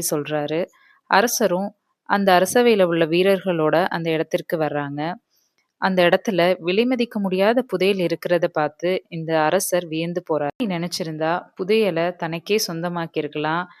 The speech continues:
ஆனா அவர் அப்படி செய்யாம உண்மை எல்லாத்தையும் அரசர்கிட்ட வந்து சொல்றாரு.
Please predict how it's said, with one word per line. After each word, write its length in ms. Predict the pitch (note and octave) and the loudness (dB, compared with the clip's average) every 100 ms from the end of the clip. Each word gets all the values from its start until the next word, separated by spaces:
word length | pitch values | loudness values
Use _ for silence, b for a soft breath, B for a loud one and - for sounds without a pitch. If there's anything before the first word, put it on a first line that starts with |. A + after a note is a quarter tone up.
| b - | b -8
ஆனா 260 | D#3+ E3 | -4 0
அவர் 180 | F#3+ E3 | 2 0
அப்படி 240 | D#3 D#3 D3 | -4 -6 -4
செய்யாம 600 | D#3+ E3+ G#3 F#3 D#3+ E3+ - | -2 0 0 -2 -4 -6 -6
உண்மை 440 | F#3 A3+ C#4 F#3 | -4 0 0 0
எல்லாத்தையும் 680 | D#3+ F3+ F3+ D#3 C#3+ E3 F#3+ B3 | 2 0 0 -6 -6 -6 -6 -4
அரசர்கிட்ட 600 | E3+ F3 A3 - - D3+ | -4 -2 -4 -4 -8 -6
வந்து 200 | D3 D3+ F#3 | -4 -2 0
சொல்றாரு. 480 | C#3+ D3 C#3+ C#3+ | 0 0 0 -2